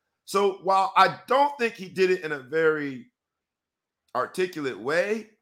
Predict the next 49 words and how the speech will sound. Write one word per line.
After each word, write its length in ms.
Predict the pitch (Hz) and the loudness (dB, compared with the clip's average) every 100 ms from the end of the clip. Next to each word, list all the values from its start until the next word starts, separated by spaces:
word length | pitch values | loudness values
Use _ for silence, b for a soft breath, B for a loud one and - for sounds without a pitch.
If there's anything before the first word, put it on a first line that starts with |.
| _ | _
while 300 | 131 147 139 | -2 0 0
I 60 | 120 | 2
don't 300 | 208 214 - | 2 2 0
think 180 | 202 180 | -8 -6
he 100 | 160 | -2
helped 260 | 160 156 | -2 -2
his 120 | 127 | -8
cause 460 | - 143 170 202 160 | -4 0 2 0 -2
when 100 | 147 | -8
it 60 | 120 | -8
comes 180 | 151 | -8
to 60 | 131 | -8
Bethune 560 | 120 120 160 202 226 190 | -12 -8 -8 -6 -10 -8
and 160 | 135 135 | -10 -8
potentially 640 | 127 156 190 156 143 131 _ _ - | -8 -6 -6 -10 -12 -14 _ _ -14
future 460 | 175 185 156 143 135 | -14 -8 -6 -6 -2
coaching 360 | 147 175 - 190 | -2 -2 -2 -2
opportunities, 720 | 190 190 196 208 226 247 - _ B B B _ _ _ _ _ _ | -2 -2 -4 -4 -6 -14 -18 _ B B B _ _ _ _ _ _
I 100 | 262 | 2
still 300 | 262 - 339 | 2 0 -2
feel 220 | 320 262 233 | -2 -2 4
bad 300 | 269 302 - | 6 6 4
for 240 | 131 90 | -4 -6
him. 60 | 95 | 0
And 80 | |
I 60 | 170 | 0
still 280 | 165 240 240 | 2 0 2
understand 580 | 214 190 185 208 185 170 | 0 0 -2 -2 -2 2
why 180 | 180 180 | 4 4
he 60 | |
would 140 | 165 139 | 2 -4
get 140 | 147 | -6
emotional, 600 | 131 143 185 180 139 123 | -2 0 0 0 -10 -8
that 200 | 117 123 | -4 -2
he 160 | 147 160 | -4 -6
would 120 | 135 | -2
get 200 | 170 180 | -2 0
that 200 | 160 147 | 0 0
call, 440 | 120 110 104 104 b b | -2 -2 -2 -4 b b
he 80 | 190 | -6
would 100 | 170 | -4
get 100 | 147 | -4
a 40 | |
tap 340 | - 165 180 180 | 2 4 4 2
on 100 | 156 | -6
the 60 | |
shoulder 320 | 147 147 135 | -2 0 0
and 100 | 120 | -2
say, 340 | 110 120 113 | -6 -4 -4